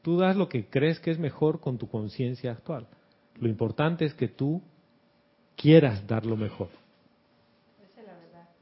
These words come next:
Speaker 2: Déjalo que ellos experimenten y vivan.
Speaker 1: Y si el día de mañana te reclaman, le dirás, "Mijo, mija,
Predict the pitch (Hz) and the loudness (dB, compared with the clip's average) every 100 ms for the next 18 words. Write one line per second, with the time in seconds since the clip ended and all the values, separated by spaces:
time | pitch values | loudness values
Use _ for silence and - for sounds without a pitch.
0 | 151 175 175 175 175 170 175 - _ - | _ -20 -20 -20 -20 -20 -20 -20 _ -20
1 | _ - 196 208 202 214 220 208 220 220 | _ -18 -14 -12 -10 -6 -2 0 2 2
2 | 196 180 180 196 202 233 220 202 180 202 | 0 0 0 0 -2 -8 -10 -6 -2 -2
3 | 214 240 220 131 110 127 123 190 196 175 | -2 -4 -6 -6 -2 0 2 2 2 0
4 | 175 185 185 180 151 135 135 180 185 190 | -2 -2 -2 -2 -2 -2 0 -2 -2 -4
5 | 196 - _ _ _ - - - _ _ | -8 -12 _ _ _ -20 -20 -20 _ _
6 | _ _ - 113 107 113 123 127 - _ | _ _ -8 -4 0 0 0 -4 -12 _
7 | _ _ _ _ _ _ _ _ _ _ | _ _ _ _ _ _ _ _ _ _
8 | - 120 151 165 156 151 135 147 170 165 | -14 -8 -6 -6 -6 -8 -10 -8 -10 -14